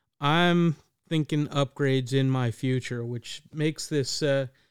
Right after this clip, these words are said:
conversation all the more timely for me, Adrian. So we're ready to dig in and talk to you a little bit about the history of Stewart and what you guys are doing and what you got going on. You ready?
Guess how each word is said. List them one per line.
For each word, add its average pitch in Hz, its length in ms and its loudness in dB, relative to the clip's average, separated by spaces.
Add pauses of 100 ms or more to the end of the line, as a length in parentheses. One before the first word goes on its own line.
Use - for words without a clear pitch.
(160)
conversation 147 800 0
all 160 280 0
the 170 100 0
more 160 220 2
timely 143 480 0
for 135 200 -6
me, 131 240 0
Adrian. 131 440 -6
So 127 320 -8 (440)
we're 151 100 -2
ready 160 280 4
to 151 100 0
dig 156 320 2
in 160 200 2
and 135 160 0
talk 151 260 0
to 151 80 -2
you 147 60 -2
a - 40 -4
little 151 160 -2
bit 147 100 -2
about 147 260 -4
the 135 80 -4
history 143 480 0
of 135 80 -2
Stewart 147 440 -4
and 127 160 -4
what 139 160 -6
you 147 80 -12
guys 135 340 -4
are 135 40 -14
doing 139 280 0
and 139 80 -2
what 143 120 -6
you 143 60 -10
got 139 280 -8
going 139 300 -4
on. 143 200 -4
You 139 140 -6
ready? 170 320 0